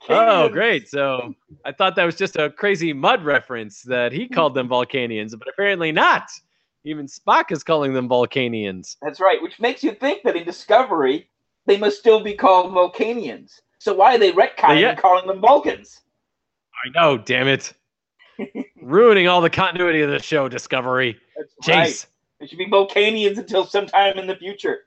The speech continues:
Speaker 1: He starts
Speaker 2: And
Speaker 1: like
Speaker 2: what about the Romulanians?
Speaker 1: <laughs> The Romulanians. I love it. Uh, so Spock goes to the door and he starts pressing his hands up against it.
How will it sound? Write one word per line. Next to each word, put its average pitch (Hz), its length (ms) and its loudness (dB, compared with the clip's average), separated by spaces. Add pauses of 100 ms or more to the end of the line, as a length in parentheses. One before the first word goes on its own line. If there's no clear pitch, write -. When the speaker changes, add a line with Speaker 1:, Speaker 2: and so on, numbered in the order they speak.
(680)
Speaker 1:
He - 60 -20
starts - 300 -12
Speaker 2:
And 196 100 4
Speaker 1:
like 262 100 0
Speaker 2:
what 269 60 4
about 254 180 4
the 247 100 6
Romulanians? 214 1080 4
Speaker 1:
<laughs> - 60 -20 (560)
The 170 580 0
Romulanians. 147 1600 -2 (1600)
I 120 140 -20
love 95 300 -12
it. 90 100 -16 (580)
Uh, 123 300 2
so 143 260 2
Spock 190 340 0
goes 190 180 0
to 170 80 -4
the 156 120 -4
door 165 300 0
and 139 60 -6
he 135 60 -10
starts 139 300 -8 (240)
pressing 143 280 -10
his 123 140 -12
hands 139 260 -6
up 117 120 -6
against 131 380 -8
it. 98 140 -10